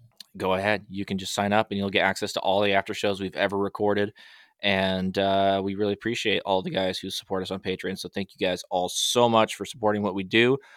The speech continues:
And they will all be listed down in the show notes. So anybody who has a ridiculous name, uh, designed to troll Toby and Honor on their podcast, you will be able to look down in the show notes and see exactly, uh, what ridiculous name they have chosen for themselves.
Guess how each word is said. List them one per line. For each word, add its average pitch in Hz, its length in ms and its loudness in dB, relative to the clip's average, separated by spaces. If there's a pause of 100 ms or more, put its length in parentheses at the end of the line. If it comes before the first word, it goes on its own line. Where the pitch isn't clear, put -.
(280)
And 98 400 4
they 101 120 2
will 98 220 2
all 123 200 8
be 120 140 0
listed 117 360 0
down 110 220 4
in 107 60 0
the 101 40 -2
show 123 240 2
notes. 95 360 -4
So 92 180 -2
anybody 101 500 0
who 101 120 -4
has 98 180 -2
a 95 40 -6
ridiculous 101 600 -2
name, 104 380 -2 (180)
uh, 92 220 -2
designed 95 540 -2
to 95 100 -4
troll 98 440 0
Toby 98 320 -2
and 92 100 -4
Honor 98 340 2
on 95 80 -2
their 92 140 0
podcast, 113 640 0
you 101 220 -6
will 98 340 -2 (260)
be 104 140 -2
able 101 160 0
to - 100 -6
look 101 240 -2
down 104 220 -2
in 101 80 -2
the 98 80 -4
show 110 180 -2
notes 98 320 -4
and 90 160 -6
see 98 360 -4
exactly, 95 680 0 (540)
uh, 85 360 -2
what 98 580 0 (120)
ridiculous 98 540 -4
name 98 220 -2
they 101 80 0
have 95 100 -2
chosen 110 340 0
for 92 100 -10
themselves. 92 640 -6